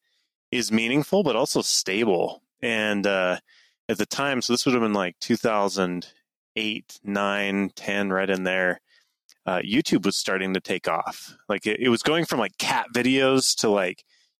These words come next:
you had actual businesses that were using it for marketing and stuff. And I ended up going to the symposium where,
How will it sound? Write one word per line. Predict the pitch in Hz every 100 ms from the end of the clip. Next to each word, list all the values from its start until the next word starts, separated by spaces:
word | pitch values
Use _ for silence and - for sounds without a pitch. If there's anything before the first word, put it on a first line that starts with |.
| -
you |
had | 110
actual | 110 - 98 - -
businesses | 117 113 120 - 104 98 -
that | 101
were | 101 98 92 87 - _ _ _ _
using | 113 120 117 107
it | 92
for | -
marketing | 90 95 131 131 87 90
and | 87
stuff. | - 92 87 95 - -
And | 107 101 98 95 _ _ - - _ _
I | 113
ended | 117 120
up | 101
going | 110 113
to | 107
the |
symposium | 98 101 90 - 185 202 95 90 - _ _ _ _ _ _ - - -
where, | 101 104 98 95 95 92